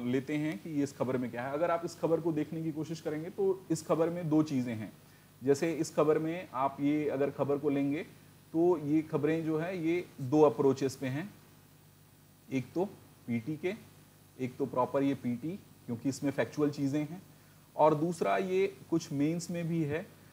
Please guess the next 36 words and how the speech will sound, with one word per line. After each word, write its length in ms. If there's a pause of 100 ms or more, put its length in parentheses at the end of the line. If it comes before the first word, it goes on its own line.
(200)
Mains 280
में 120
भी 100
जा 160
सकता 360
है। 240
जैसे 240
mains 340
में 320
ये 140
चीज़ें 300
हो 140
सकती 320
हैं 200
कि 300
आखिर 300
हमको 240
क्या 200
आवश्यकता 580
है 100
केंद्रीय 320
प्रशासनिक 480
tribunal 320
की, 140
जब 200
हमारे 260
पास 280
हाई 160
court 320
है, 200
supreme 420
court 260
है, 260 (440)
district 380
courts 340
हैं, 240